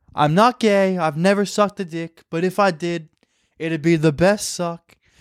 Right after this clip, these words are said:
Go watch that. It's fucking hilarious. Gillian Keefe, the be-, the best sketch thing out there.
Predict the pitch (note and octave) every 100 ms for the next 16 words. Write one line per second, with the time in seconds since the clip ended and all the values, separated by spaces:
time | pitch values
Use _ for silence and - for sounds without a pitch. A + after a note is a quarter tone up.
0 | _ _ _ _ _ _ _ _ _ C3
1 | G3 F3+ D#3 - C#3 G#2+ - C#3+ - A3
2 | F3 D3+ C3 B2+ A2+ - - C#3+ C3+ B2
3 | A2 A#2 - C3 C#3 C3 B2+ D#3+ D3 -
4 | C3+ - - - - - C#3 B2+ A#2 G#2+
5 | G#2+